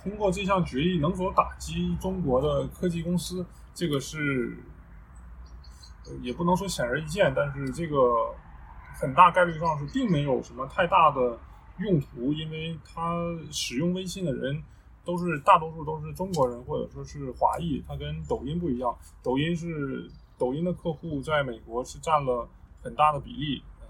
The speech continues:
是很多美国人也在用，那么微信就并，并非如此。那么这样看的话，他，特朗普的这项决策纯粹就是为了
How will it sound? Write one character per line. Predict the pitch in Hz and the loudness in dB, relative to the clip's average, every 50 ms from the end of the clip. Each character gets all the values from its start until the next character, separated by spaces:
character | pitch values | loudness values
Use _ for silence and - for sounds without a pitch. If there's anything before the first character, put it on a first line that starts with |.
| - - - - - | -18 -18 -18 -18 -16
是 | - - - 135 | -16 -14 -12 -12
很 | - - 117 | -12 -10 -8
多 | 123 156 | -8 -4
美 | 151 135 113 | -4 -4 -4
国 | 107 123 143 | -4 -4 -4
人 | 143 143 | -4 -6
也 | 147 127 | -6 -6
在 | 117 123 | -6 -6
用， | 135 165 175 - - - - - - - - | -2 -2 -2 -2 -2 -8 -20 -20 -20 -14 -10
那 | 156 156 | -8 -2
么 | 147 139 127 127 - 113 - | 0 0 0 0 -2 -4 -4
微 | 143 165 175 | -4 -4 -4
信 | 170 - 214 196 170 143 123 117 | -4 -4 -2 0 0 0 0 -4
就 | - - 135 131 123 120 117 117 - - - | -8 -8 -8 -6 -4 -4 -4 -4 -4 -6 -4
并， | 175 175 160 143 123 - - | -6 -4 -4 -4 -6 -8 -6
并 | 180 175 156 | -4 -4 -2
非 | 170 | -2
如 | 175 170 185 208 | -2 -4 -4 -4
此。 | - - - - - - _ - - - - - - - - - - - | -6 -10 -12 -12 -16 -20 _ -20 -20 -20 -20 -20 -20 -20 -20 -20 -14 -10
那 | 151 | -4
么 | 147 139 131 - - | -2 0 -2 -2 -2
这 | - 196 | 0 2
样 | 190 170 156 | 2 2 2
看 | - - 180 | 4 2 4
的 | 165 147 | 4 4
话， | 135 147 143 139 | 2 2 0 0
他， | - - - 156 156 160 160 160 156 143 143 - | 0 0 -4 -4 -4 -4 -6 -8 -8 -10 -12 -6
特 | - 170 | -4 -2
朗 | 170 180 | -2 -2
普 | 175 - - - | -4 -6 -8 -12
的 | - 120 127 | -10 -10 -8
这 | 123 151 | -8 -8
项 | 147 151 151 143 135 | -6 -4 -4 -4 -6
决 | 123 120 120 | -6 -8 -8
策 | 117 - 156 143 123 - - - - - | -8 -4 -6 -6 -6 -8 -18 -20 -18 -14
纯 | - - 135 160 | -10 -6 -6 -6
粹 | 151 214 214 185 160 | -4 -2 0 0 0
就 | 151 | -2
是 | 135 131 | -4 -6
为 | 127 139 139 | -6 -6 -2
了 | 123 120 117 113 120 - | -2 -2 -2 -2 -4 -6